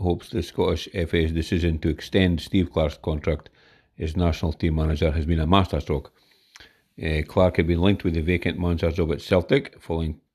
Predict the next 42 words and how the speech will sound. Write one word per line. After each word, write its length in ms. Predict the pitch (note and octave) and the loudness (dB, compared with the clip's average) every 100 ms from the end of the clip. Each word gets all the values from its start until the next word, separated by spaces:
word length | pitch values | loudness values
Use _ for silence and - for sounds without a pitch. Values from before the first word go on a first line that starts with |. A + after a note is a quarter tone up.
| E2+ | -10
uh, 40 | |
Ange 480 | D#2+ - D#2+ D#2 - - | -10 -6 -6 -6 -6 -6
Postecoglou's 680 | D2+ - D2+ D#2 D#2 D2 | -6 -6 -2 -2 0 -4
departure 500 | D2 - D#2+ D2 D#2+ | -6 -8 -6 -4 -4
for 160 | C#2+ D2 | -4 -8
Spurs. 420 | - - F2 D#2+ - - - _ _ _ - | -6 0 0 0 -8 -20 -20 _ _ _ -10
Uh, 200 | G#2 E2+ | -4 -2
but 260 | D2 D2+ | 0 0
Bruin 260 | E2 A#2 G#2 | 6 6 6
believes 320 | F#2 F#2 E2 | 4 4 2
convincing 460 | - E2+ G#2+ G2+ E2+ | -2 0 0 0 -2
Clarke 300 | - F2 E2 | -2 -2 -4
to 80 | D#2+ | -8
commit 280 | - A#2+ G#2 | -2 0 0
his 120 | D2+ | -2
future, 400 | E2+ D2+ E2+ D#2+ - _ | -2 0 0 0 -6 _
uh, 180 | F2+ E2 - _ | -8 -8 -10 _
in 160 | D#2+ D#2 | -8 -4
March 360 | E2 D#2+ E2 | 0 -2 -2
until 260 | F2+ D#2 D#2 | -4 -4 -4
twenty 320 | - G#2+ G2 | -2 -2 -2
twenty-six 640 | - D2 - - D2+ - _ _ _ _ - | -4 -4 -4 -2 -4 -6 _ _ _ _ -10
ensures 420 | D#2+ - E2+ D#2 | -8 -2 0 0
the 80 | E2 | 0
national 400 | D#2+ D#2+ - D#2 | 0 0 -2 -4
team 280 | - E2 D2+ | -2 -2 0
boss 300 | D#2 D2+ - | 0 -2 -4
will 160 | D#2 | -4
remain 220 | D2+ D#2+ D#2 | -2 -2 -4
at 140 | D2 | -6
the 80 | D#2 | -2
helm. 340 | F2+ D#2+ C#2+ - | 0 0 -2 -8
So, 220 | C#2+ - _ _ - - _ _ _ | -12 -12 _ _ -20 -20 _ _ _
well, 240 | G2 D2 - - | -6 -6 -10 -20
certainly 540 | - F#2 F2+ F2+ E2 - | -4 -2 0 -2 -4 -4
he's 200 | F#2+ D#2+ | -6 -2
done 180 | F2 E2 | -2 -2
a 60 | |
fantastic 560 | - D#2+ F#2 E2+ D2 C#2+ | -2 0 2 2 -2 -4
job, 220 | D#2+ D#2 | -2 -2
hasn't 180 | D#2 E2+ | -2 -2
he 220 | D#2+ D2+ | -2 -6